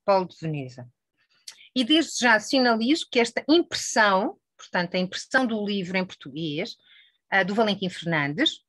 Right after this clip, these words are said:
é composta por três obras distintas. Portanto, para além dos capítulos que eu já referi, tem três obras distintas. Portanto, tem o livro de Marco Polo de Veneza, das condições e costumes das gentes e das terras e províncias orientais, portanto, os longos títulos que eles acompanhavam, os subtítulos que explicavam os conteúdos.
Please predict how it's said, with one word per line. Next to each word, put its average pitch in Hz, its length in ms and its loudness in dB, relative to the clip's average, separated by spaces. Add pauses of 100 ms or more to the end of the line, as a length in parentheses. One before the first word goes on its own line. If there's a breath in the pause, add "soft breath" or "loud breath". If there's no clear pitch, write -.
(800)
é 226 120 4
composta 226 680 2
por - 220 -8
três 285 360 2
obras 254 340 2
distintas. 135 600 -8
Portanto, 131 220 -12
para 180 140 0
além 220 140 2
dos 214 100 -6
capítulos 208 420 -10
que - 100 -16
eu 190 40 -6
já 190 160 0
referi, - 340 -4
tem 202 240 -2
três 294 380 0
obras 208 280 2
distintas. 139 420 -10
Portanto, 139 160 -12
tem 175 100 0
o 190 120 0
livro 233 320 4
de 180 80 -8
Marco 160 340 0
Polo 165 220 4
de 151 100 -14
Veneza, 165 720 0
das 143 340 -10
condições 170 680 -2
e 151 80 -6
costumes 160 360 -10
das 170 140 -6
gentes 185 360 -2 (560 loud breath)
e 202 80 -4
das 190 180 -2
terras 208 440 2
e 185 80 -4
províncias 185 680 0
orientais, 156 480 -2
portanto, 156 160 -10
os - 80 -4
longos 190 360 0
títulos 190 360 -10
que - 120 -10
eles 165 120 -6
acompanhavam, 175 600 -2
os 156 100 -8
subtítulos 180 360 -8
que - 80 -16
explicavam 185 680 0
os 156 120 -4
conteúdos. 156 600 -8